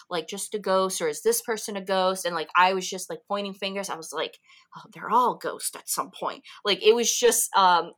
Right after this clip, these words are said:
a huge theme that I felt like was just carried throughout the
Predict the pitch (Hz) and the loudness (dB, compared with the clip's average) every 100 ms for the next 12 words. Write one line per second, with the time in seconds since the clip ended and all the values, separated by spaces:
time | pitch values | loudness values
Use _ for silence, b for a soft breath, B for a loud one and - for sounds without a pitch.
0 | - 214 - - 247 285 302 269 220 - | -4 -4 -4 -14 -8 -6 -6 -6 -4 -6
1 | - 220 214 170 147 - 175 180 175 165 | -6 -6 -6 -8 -8 -2 -2 -2 -2 -2
2 | 170 156 156 156 156 - - 170 170 160 | -2 -4 -4 -4 -8 -10 -10 -4 -2 -4
3 | 147 143 b b _ - 170 156 147 - | -6 -12 b b _ -8 0 2 2 -2
4 | 165 147 143 143 | -8 -8 -8 -10